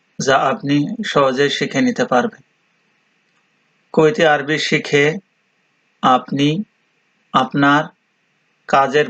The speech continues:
পরিবেশে আরও আত্মবিশ্বাসী হইতে পারবেন। কুয়েতি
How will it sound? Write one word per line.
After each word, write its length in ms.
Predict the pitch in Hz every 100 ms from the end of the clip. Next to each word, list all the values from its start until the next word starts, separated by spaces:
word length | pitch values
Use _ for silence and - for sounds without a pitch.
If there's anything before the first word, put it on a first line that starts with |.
| -
পরিবেশে 540 | 139 143 131 117 131 104 - _ _ _ _ _ _ _ - 135
আরও 200 | 139 143 113 - _ _ _ _ _ _ -
আত্মবিশ্বাসী 760 | 135 - 147 135 143 143 - 156 139
হইতে 200 | 139 143 143
পারবেন। 320 | 131 131 143 - _ _ _ _ _ _ _ _ _ _ _
কুয়েতি 420 | 165 151 156 170